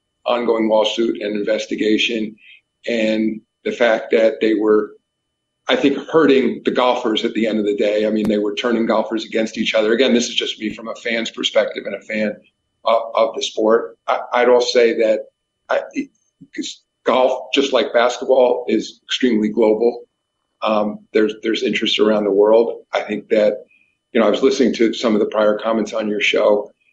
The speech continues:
and I, I hear what people are saying about Saudi Arabia. On the other hand, and this is for, you know, good and bad, that when the Saudis invest in sports, it gets outsized attention. Now, I, I don't wanna complain about that because we want to get outsized attention.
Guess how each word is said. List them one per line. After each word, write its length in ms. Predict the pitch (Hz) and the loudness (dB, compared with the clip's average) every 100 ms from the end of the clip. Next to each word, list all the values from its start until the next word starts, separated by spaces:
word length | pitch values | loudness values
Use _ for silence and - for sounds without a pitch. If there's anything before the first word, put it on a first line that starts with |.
| _ _ - | _ _ -4
and 140 | 117 110 | 0 2
I, 180 | 113 - | 0 -2
I 100 | - | -2
hear 220 | 117 120 123 | 0 2 2
what 200 | 120 - | 2 -2
people 240 | 120 120 | -2 0
are 80 | 113 | 0
saying 300 | - 117 110 | 0 -2 0
about 200 | 107 107 | -2 -2
Saudi 280 | - 113 113 | 0 2 2
Arabia. 440 | 107 127 113 113 110 | 2 2 2 -2 -4
On 100 | 113 | -2
the 80 | |
other 180 | 117 135 | 2 2
hand, 260 | 110 113 107 | 2 -2 -4
and 140 | 117 | -4
this 140 | 120 131 | -6 -6
is 180 | - - _ - | -8 -10 _ -4
for, 300 | 120 - - - | -2 -4 -10 -12
you 100 | 113 | -8
know, 180 | 101 - | -8 -4
good 160 | 127 | 0
and 220 | 113 127 117 | 2 2 2
bad, 300 | 101 101 - - _ - | 0 -2 -8 -14 _ -4
that 160 | 110 - | -2 -2
when 440 | 117 113 113 104 - _ _ _ _ _ _ _ - - | -2 -2 -2 -6 -10 _ _ _ _ _ _ _ -20 -16
the 60 | |
Saudis 460 | - 135 127 127 117 | -4 0 2 2 2
invest 320 | 113 117 - | 2 2 0
in 80 | 110 | -4
sports, 460 | - 156 135 - - _ | -2 2 2 0 -6 _
it 160 | 117 - | -6 0
gets 280 | 117 - - - | 0 0 -6 -4
outsized 440 | 127 - 113 110 | -4 -2 -2 -2
attention. 500 | - - 139 127 107 | -4 0 0 2 0
Now, 180 | 113 101 | 0 0
I, 160 | 107 113 | 0 0
I 20 | |
don't 100 | 123 | 0
wanna 120 | 123 | 0
complain 380 | - 107 131 139 | -4 -6 0 2
about 240 | 135 110 | 2 0
that 240 | 110 110 - | -2 -4 -6
because 440 | 110 110 107 - - | -10 -4 -4 -6 0
we 100 | 110 | 2
want 300 | 113 139 139 - _ _ _ | 4 2 -2 -10 _ _ _
to 80 | - | -2
get 120 | 113 | 0
outsized 520 | 107 104 107 104 98 - - | 2 0 -2 -2 -2 -8 -6
attention. 460 | 101 - 110 117 | -6 -4 -4 -4